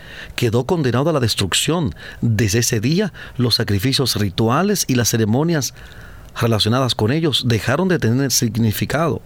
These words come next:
Como la ofrenda de Caín, no expresaban fe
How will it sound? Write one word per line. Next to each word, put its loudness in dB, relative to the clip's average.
Como 2
la 2
ofrenda 0
de 2
Caín, 2
no 2
expresaban 0
fe -2